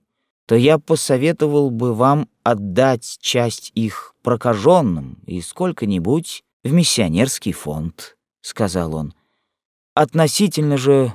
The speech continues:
пустословия... Самое лучшее было бы, если бы вы держали его при себе».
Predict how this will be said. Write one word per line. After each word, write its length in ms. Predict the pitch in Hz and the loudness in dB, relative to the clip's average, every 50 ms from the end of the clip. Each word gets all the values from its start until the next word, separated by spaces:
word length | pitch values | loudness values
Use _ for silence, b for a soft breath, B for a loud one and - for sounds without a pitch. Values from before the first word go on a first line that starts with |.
| _ _ _ | _ _ _
пустословия... 920 | - 135 - - - 139 127 - - 190 220 196 147 92 78 71 - - _ _ _ _ _ _ _ _ _ _ _ | -8 -8 -4 0 0 0 0 0 2 4 4 4 2 -2 -6 -8 -12 -16 _ _ _ _ _ _ _ _ _ _ _
Самое 440 | - - - 151 180 202 220 226 233 | -6 0 2 2 4 4 6 4 6
лучшее 440 | 220 214 160 - - - 131 110 101 | 6 4 4 2 2 2 2 2 2
было 260 | 87 101 98 95 92 | 2 2 2 2 0
бы, 200 | 78 87 82 - b b b b b b b | 0 -2 -6 -6 b b b b b b b
если 360 | - 101 135 147 143 - 131 | -2 2 2 2 2 2 0
бы 120 | 120 120 123 | 0 0 2
вы 140 | 107 151 | 2 2
держали 520 | 180 165 156 131 117 - 85 92 104 110 127 | 2 4 2 2 2 0 -2 0 0 0 0
его 360 | 143 147 113 87 85 107 117 - | -2 -4 -4 -4 -4 -6 -6 -6
при 100 | - 131 | -6 -6
себе». 520 | 123 - - 135 117 98 78 - 95 78 | -4 -4 -4 -4 -6 -6 -10 -12 -14 -14